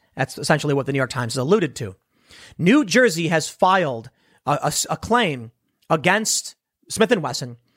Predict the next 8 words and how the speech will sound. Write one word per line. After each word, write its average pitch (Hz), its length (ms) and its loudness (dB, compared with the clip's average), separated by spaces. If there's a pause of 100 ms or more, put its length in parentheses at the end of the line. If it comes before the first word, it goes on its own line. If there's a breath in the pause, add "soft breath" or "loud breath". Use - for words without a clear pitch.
(200 soft breath)
arguing 185 680 2
that 156 260 0
they're 170 140 2
committing 160 440 -6
advertising 147 720 -2
fraud. 185 420 2 (680 soft breath)
They 170 100 2
say, 190 460 4